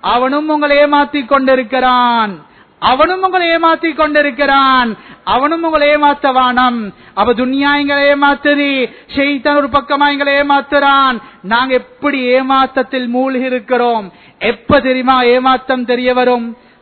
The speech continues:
சக்கராத்துடைய நேரத்துல தான் அல்லாஹ் அசல் பிக்சரை காட்டுவான். இப்ப விளங்கும், "யா அல்லாஹ், அவகாசத்தை தா, எனக்கு ஹயாத்தை நீளமாக்கித்தா, நல்லமலை செய்தோம்,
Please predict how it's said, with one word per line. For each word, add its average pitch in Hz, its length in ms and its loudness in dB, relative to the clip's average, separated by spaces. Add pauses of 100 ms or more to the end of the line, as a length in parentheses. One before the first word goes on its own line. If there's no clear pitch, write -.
(140)
சக்கராத்துடைய 254 840 0
நேரத்துல 233 600 -2
தான் 233 400 0 (260)
அல்லாஹ் 226 320 -2
அசல் 277 300 -4
பிக்சரை 247 500 -4
காட்டுவான். 247 720 2 (300)
இப்ப 262 440 0
விளங்கும், 285 560 2 (180)
"யா 240 260 0
அல்லாஹ், 262 600 0 (180)
அவகாசத்தை 285 760 -2
தா, 277 500 2 (280)
எனக்கு 285 360 0
ஹயாத்தை 285 540 0
நீளமாக்கித்தா, 294 1080 2 (220)
நல்லமலை 285 520 0
செய்தோம், 262 640 0